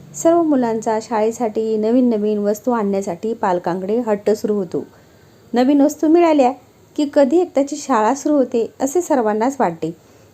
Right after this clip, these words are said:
नवीन गणवेश, नवीन दप्तर, नवीन वह्या अशा सर्व नवीन वस्तू मिळालेल्या असताना शाळेचा पहिला दिवस कधी उजाडतो असे वाटते. नवीन वर्ग, मित्रमैत्रिणी मिळणार या उत्सुकतेने पहिल्या दिवसाची सर्वजण आतुरतेने वाट पाहत असतात.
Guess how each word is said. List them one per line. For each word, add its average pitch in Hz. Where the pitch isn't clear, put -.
नवीन 208
गणवेश, 196
नवीन 220
दप्तर, 196
नवीन 247
वह्या 220
अशा 285
सर्व 349
नवीन 294
वस्तू 277
मिळालेल्या 208
असताना 214
शाळेचा 247
पहिला 247
दिवस 247
कधी 247
उजाडतो 262
असे 220
वाटते. 214
नवीन 202
वर्ग, 220
मित्रमैत्रिणी 277
मिळणार 233
या 226
उत्सुकतेने 214
पहिल्या 233
दिवसाची 220
सर्वजण 202
आतुरतेने 202
वाट 233
पाहत 185
असतात. 190